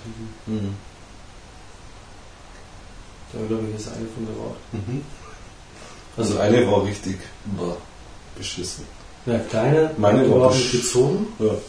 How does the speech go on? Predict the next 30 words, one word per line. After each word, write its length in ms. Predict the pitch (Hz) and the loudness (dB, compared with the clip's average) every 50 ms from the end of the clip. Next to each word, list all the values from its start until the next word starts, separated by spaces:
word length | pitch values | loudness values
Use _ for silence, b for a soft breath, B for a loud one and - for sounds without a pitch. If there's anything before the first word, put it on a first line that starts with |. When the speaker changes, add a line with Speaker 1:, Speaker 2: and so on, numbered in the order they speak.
| - - - - - - - - - | -16 -18 -20 -20 -20 -20 -20 -12 -6
Speaker 2:
meine 280 | 104 101 104 110 107 104 | -4 0 0 0 2 4
war 220 | 101 101 98 92 | 4 2 2 2
total 320 | 95 92 92 101 98 98 | -2 -6 -4 -2 -2 -2
ver-, 1300 | 98 - - 92 87 87 - - - - - - - - - - - - - - - - - - - - | -2 -4 -6 -8 -8 -8 -10 -16 -20 -20 -20 -20 -20 -20 -20 -20 -20 -20 -20 -20 -18 -18 -18 -16 -8 -6
verhärtet. 540 | 95 175 85 85 - - - - - 143 - - - - - - | -4 -2 -2 -2 -2 -4 -8 -12 0 2 2 2 2 -2 -4 2
Speaker 1:
Genau, 400 | 131 131 127 120 113 113 117 - - - - 131 | 2 4 4 6 4 2 0 -2 -10 -10 0 0
die 60 | 127 | 2
hast 140 | 123 120 127 | 2 2 2
du 60 | 120 | 2
dann 120 | 113 113 | 4 4
weggelegt, 460 | 123 127 - 143 143 151 147 147 - | 4 4 4 2 2 2 0 0 -2
dann, 140 | 131 123 120 | -2 0 0
Speaker 2:
Mhm. 500 | 113 110 107 110 123 120 117 117 117 120 - - - - - - - - | 0 0 0 0 0 0 0 -2 -4 -6 -8 -14 -18 -20 -20 -20 -12 -6
Speaker 1:
dann 80 | 127 117 | -6 -6
hab 60 | 120 | -4
ich 60 | - - | 0 4
dir 160 | 127 120 117 | 4 6 6
meine 320 | 110 110 110 117 139 143 147 | 6 4 2 4 4 4 4
noch 220 | 147 147 147 - | 4 2 0 0
gegeben, 380 | 147 143 139 135 143 139 135 - 123 123 | -2 -4 0 0 2 4 4 4 4 4
Speaker 2:
Mhm. 120 | 123 - - - - | 2 0 -2 -6 -4
Speaker 1:
weil 220 | - 113 117 113 113 - - | 0 0 0 0 -2 -2 -2
da 60 | 113 | -2
hab 80 | 113 117 | 0 0
ich 100 | 117 117 | 0 0
ja 120 | 117 110 110 - - - - | 0 0 0 -2 -8 -8 -2
nicht 260 | 113 117 117 - - | -2 -2 -2 0 0
mal 340 | 120 113 110 110 110 110 110 - - - - - - - - - - - - - - - - - - - - - - - - - - - - - - - - - - - - - | 0 0 0 0 -2 -4 -6 -8 -10 -14 -18 -18 -18 -18 -20 -20 -20 -20 -20 -20 -20 -20 -20 -20 -20 -20 -20 -20 -20 -20 -20 -20 -20 -20 -20 -20 -20 -20 -20 -20 -20 -18 -12 -8
ein 100 | 113 101 | -8 -8
Viertel 560 | - - - 147 151 - 113 107 104 104 104 | -6 0 2 2 2 2 0 0 0 0 -2